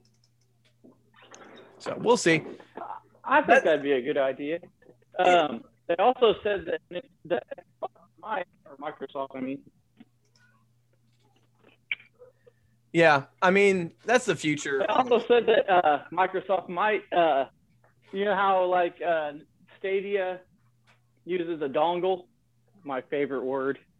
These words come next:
Speaker 1: The dongle, yeah.
Speaker 2: Yeah, to, to play, you know, that's how you, uh, start up Stadia on your T V. It's a little Google Chrome, basically. And, um, they said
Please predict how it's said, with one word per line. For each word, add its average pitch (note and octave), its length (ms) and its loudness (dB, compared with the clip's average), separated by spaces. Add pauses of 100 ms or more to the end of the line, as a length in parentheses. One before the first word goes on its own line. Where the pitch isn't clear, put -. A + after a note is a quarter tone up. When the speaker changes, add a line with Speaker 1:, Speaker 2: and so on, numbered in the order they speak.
(140)
Speaker 1:
The C#3+ 180 4
dongle, C#3+ 720 4 (200)
yeah. G#2 220 -12 (240)
Speaker 2:
Yeah, D#3+ 420 4 (120)
to, D3+ 340 4
to D#3 100 -4
play, E3 560 0
you D#3+ 140 -4
know, D3 160 -2
that's D3+ 140 -4
how F3 80 0
you, D3 280 -4 (180)
uh, C#3+ 140 2 (100)
start D#3 240 2
up D#3 120 0 (180)
Stadia D#3 400 -4
on D3 120 -4
your C#3+ 120 -8
T E3 320 -10
V. D#3+ 320 -2
It's - 100 -20
a D3 40 -8
little C#3 440 -2
Google C#3+ 400 0 (280)
Chrome, D#3 420 0
basically. C#3+ 480 -4 (640)
And, D3+ 240 0
um, C3 440 2 (440)
they F3 160 2
said A3+ 140 -2